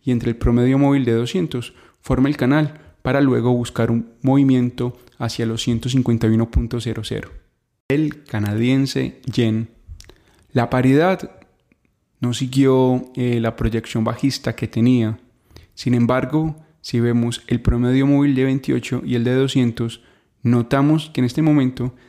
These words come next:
tenemos un movimiento alcista. Pero, ¿será que el movimiento alcista va a continuar? ¿Qué nos dice el promedio móvil de veintiocho?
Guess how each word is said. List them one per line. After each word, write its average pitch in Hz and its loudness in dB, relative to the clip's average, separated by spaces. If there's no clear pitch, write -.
tenemos 117 0
un 127 2
movimiento 113 2
alcista. 123 -6
Pero, 110 0
¿será 113 0
que 127 0
el 123 6
movimiento 117 2
alcista 120 -4
va - -6
a - -12
continuar? 120 0
¿Qué 123 2
nos 123 2
dice 123 -2
el 117 -8
promedio 113 2
móvil 123 4
de 113 0
veintiocho? 117 -2